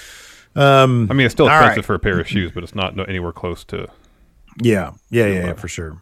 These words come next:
Speaker 1: To the Dior's, yeah.
Speaker 2: Oh, here
Speaker 1: Uh,
Speaker 2: we go. Let
Speaker 1: after
Speaker 2: me
Speaker 1: that.
Speaker 2: see.
Speaker 1: What
Speaker 2: Yeah,
Speaker 1: you got?
Speaker 2: those are, those are the highs.
Speaker 1: Okay, all right. There you go, then. Uh, we had a Christian interview. Uh, he calls out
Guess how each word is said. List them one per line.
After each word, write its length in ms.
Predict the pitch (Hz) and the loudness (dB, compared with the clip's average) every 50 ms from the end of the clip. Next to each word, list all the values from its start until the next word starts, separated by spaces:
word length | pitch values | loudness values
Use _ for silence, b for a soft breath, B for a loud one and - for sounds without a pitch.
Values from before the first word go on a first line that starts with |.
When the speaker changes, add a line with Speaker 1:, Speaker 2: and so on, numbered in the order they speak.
| _ _ _ _ _ _ 104 90 | _ _ _ _ _ _ -16 -10
Speaker 1:
To 100 | - 98 | -8 -8
the 100 | 90 87 | -8 -8
Dior's, 320 | 73 85 85 82 80 78 | -8 -10 -10 -10 -8 -8
yeah. 180 | 92 90 90 - - | -8 -8 -8 -6 -2
Speaker 2:
Oh, 220 | 113 113 113 107 | 0 2 2 2
here 80 | 107 104 | 2 2
Speaker 1:
Uh, 20 | |
Speaker 2:
we 40 | 101 98 | 0 0
go. 0 | |
Let 20 | |
Speaker 1:
after 180 | 113 104 95 117 | 0 0 0 -2
Speaker 2:
me 60 | 110 | -4
Speaker 1:
that. 160 | 104 92 - | -4 -6 -8
Speaker 2:
see. 60 | - _ _ _ _ _ _ _ _ _ _ _ _ _ _ _ _ _ _ _ _ _ - | -12 _ _ _ _ _ _ _ _ _ _ _ _ _ _ _ _ _ _ _ _ _ -6
Speaker 1:
What 80 | - 123 | 0 2
Speaker 2:
Yeah, 60 | 120 | 2
Speaker 1:
you 20 | 117 | 4
got? 60 | 120 | 4
Speaker 2:
those 100 | 135 123 | 4 2
are, 60 | 127 120 | 2 0
those 220 | 92 113 110 104 | 0 -2 -2 -2
are 40 | 107 | -2
the 100 | 92 85 | -4 -4
highs. 280 | 87 85 82 82 - - _ _ _ _ _ _ _ _ _ _ _ - | -4 -6 -8 -10 -14 -20 _ _ _ _ _ _ _ _ _ _ _ -4
Speaker 1:
Okay, 240 | 117 113 110 98 87 - _ _ _ - | -2 -2 -2 -4 -6 -8 _ _ _ -8
all 60 | 98 | -6
right. 140 | 95 90 85 - _ _ _ - | -6 -6 -8 -14 _ _ _ -12
There 160 | 95 95 95 | -10 -8 -8
you 60 | 90 | -8
go, 160 | 80 82 80 80 | -8 -8 -10 -10
then. 200 | 80 82 85 - _ _ _ _ _ _ _ B B B B B B B B B B B B - | -10 -12 -14 -16 _ _ _ _ _ _ _ B B B B B B B B B B B B -2
Uh, 300 | 113 113 110 107 104 101 | 0 2 2 2 2 0
we 100 | 107 120 | 2 2
had 80 | 117 101 | 2 0
a 60 | 98 | 2
Christian 300 | - 143 120 - - 110 | 0 0 0 0 -2 -2
interview. 360 | 107 107 101 104 113 123 131 127 _ _ _ _ _ _ _ _ _ _ _ - | -2 0 0 -2 -2 -4 -6 -10 _ _ _ _ _ _ _ _ _ _ _ -12
Uh, 320 | 101 101 98 101 98 98 | -6 -4 -2 0 0 0
he 100 | 95 95 | -2 -4
calls 360 | 90 - 120 123 113 107 90 | -2 2 2 4 4 4 2
out 400 | 107 104 104 104 104 - - - | 0 0 0 -2 -4 -6 -14 -18